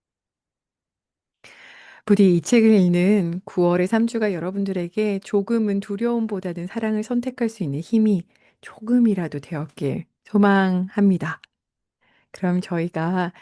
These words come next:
다음 시월에는 또 문요한 작가의 다음 책으로 만나게 될 예정이에요. 제가 추석 되기 전에 다음 글,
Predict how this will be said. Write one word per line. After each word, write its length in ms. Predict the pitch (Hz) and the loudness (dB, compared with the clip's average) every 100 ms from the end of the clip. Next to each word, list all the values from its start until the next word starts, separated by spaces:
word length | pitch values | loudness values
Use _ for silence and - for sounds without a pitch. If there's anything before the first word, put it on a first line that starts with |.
| _ _ | _ _
다음 420 | - 156 156 165 | -4 -2 -2 -2
시월에는 800 | 170 240 247 240 202 175 185 202 165 | -4 0 2 2 0 0 0 0 -2
또 100 | 165 | -6
문요한 420 | 160 180 202 202 | -4 -2 -2 -4
작가의 420 | 196 - 156 147 | -6 -10 -10 -10
다음 300 | 151 143 151 | -6 -4 -4
책으로 680 | 165 202 196 180 156 135 147 _ | -2 -2 0 0 0 -2 -6 _
만나게 360 | - 147 160 175 | -8 -4 -2 -2
될 180 | 175 170 | -2 -2
예정이에요. 800 | 135 135 170 156 147 160 202 190 | -4 -4 -6 -4 -4 0 0 -2
제가 240 | 131 143 | -6 -10
추석 640 | 143 220 233 220 214 208 202 _ _ _ _ _ _ _ | -10 -6 0 2 4 2 -2 _ _ _ _ _ _ _
되기 240 | - 165 175 | -4 -2 -2
전에 480 | 135 147 190 202 - - - | -4 -2 0 0 -2 -14 -20
다음 240 | - 160 147 | -8 -6 -4
글, 380 | 160 151 139 | -2 0 0